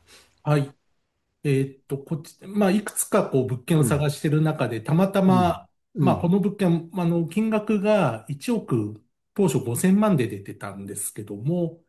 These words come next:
Speaker 2: ほうほうほう。
Speaker 1: まあ、それが若干下がって、一億二千五百万に下がったところで、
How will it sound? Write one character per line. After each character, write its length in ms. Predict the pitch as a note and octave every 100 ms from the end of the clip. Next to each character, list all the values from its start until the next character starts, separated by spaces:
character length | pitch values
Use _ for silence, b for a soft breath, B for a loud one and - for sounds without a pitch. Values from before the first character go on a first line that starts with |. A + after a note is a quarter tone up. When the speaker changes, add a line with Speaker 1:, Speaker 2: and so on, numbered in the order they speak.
| -
Speaker 2:
ほ 100 | A#2+
う 0 |
ほ 40 |
う 40 | -
ほ 120 | -
う。 40 |
Speaker 1:
ま 140 | F#3+ C#3
あ、 40 |
そ 120 | -
れ 140 | F3+ F3+
が 320 | F3 E3 -
若 100 | D#3+
干 520 | - E3 D3+ D3+ - _ _ _ _ _ _ _ _
下 140 | E3
が 100 | D#3+
っ 160 | F3+ -
て、 100 | -
一 200 | C#3 -
億 180 | D3+ C3
二 120 | A#2
千 180 | B2+ A2+
五 100 | G#2+
百 220 | A#2+ C#3
万 240 | A#2 A#2+ G#2
に 100 | F#2+
下 140 | A2
が 120 | G#2
っ 140 | - -
た 100 | B2+
と 160 | G#2+
こ 120 | F2
ろ 160 | G#2+ G#2
で、 380 | F3 F#3 E3+